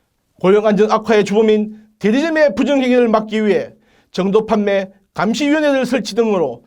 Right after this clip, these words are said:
시장 질서를 바로잡겠습니다. 양질의 하계 휴양소 확보 및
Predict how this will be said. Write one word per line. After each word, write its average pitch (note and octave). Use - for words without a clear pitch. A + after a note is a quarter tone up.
시장 G#3+
질서를 G3
바로잡겠습니다. D#3+
양질의 B3
하계 A3
휴양소 G3+
확보 A3+
및 G3